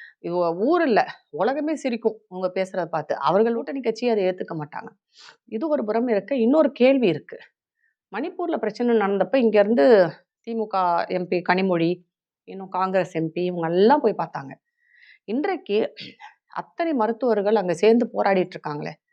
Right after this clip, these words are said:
ஏன் இந்த பெண் எம் பி, எம் எல் ஏக்கள் அங்க போலாம்ல? வெஸ்ட் பெங்கால் போங்க, உங்க கூட்டணியில இருக்கிற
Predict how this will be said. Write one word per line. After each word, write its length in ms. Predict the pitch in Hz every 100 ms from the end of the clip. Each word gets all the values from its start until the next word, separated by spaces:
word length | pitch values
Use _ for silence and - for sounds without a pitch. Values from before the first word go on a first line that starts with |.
| _ _ _ _ -
ஏன் 140 | 226
இந்த 140 | 233 196
பெண் 260 | 202 214 214
எம் 200 | 190 190
பி, 140 | 202 208
எம் 180 | 190 190
எல் 140 | 190
ஏக்கள் 240 | 185 196
அங்க 120 | 185 165
போலாம்ல? 420 | 185 180 151 143 - _ _ _ _ _
வெஸ்ட் 220 | 127 -
பெங்கால் 340 | 175 165 151 151
போங்க, 220 | 147 147 226 - _ _ _ _ -
உங்க 280 | 226 262
கூட்டணியில 460 | 254 247 226 220 196
இருக்கிற 280 | 175 185